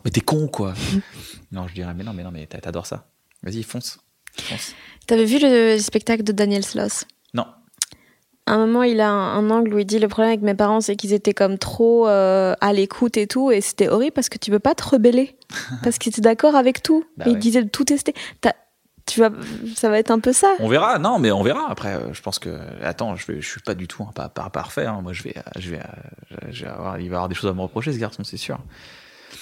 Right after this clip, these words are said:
Speaker 1: Euh, il y a des trucs, mais je, je, je pars du principe que, euh,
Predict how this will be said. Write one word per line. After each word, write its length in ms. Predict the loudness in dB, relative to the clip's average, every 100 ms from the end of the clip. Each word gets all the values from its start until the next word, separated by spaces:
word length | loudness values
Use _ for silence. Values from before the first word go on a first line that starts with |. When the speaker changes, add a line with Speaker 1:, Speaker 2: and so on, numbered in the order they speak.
| -20 -20 _ _
Speaker 1:
Euh, 580 | -14 -12 -12 -12 -10 -12
il 140 | -14 -14
y 40 |
a 20 |
des 80 | -12
trucs, 360 | -4 -2 -2 0
mais 200 | 2 2
je, 380 | 2 2 0 0
je, 280 | -2 -4
je 160 | -4 -8
pars 220 | -2 -2
du 100 | -2
principe 520 | -4 -2 0 -2 -4
que, 100 | -2
euh, 500 | 0 2 2 0 -4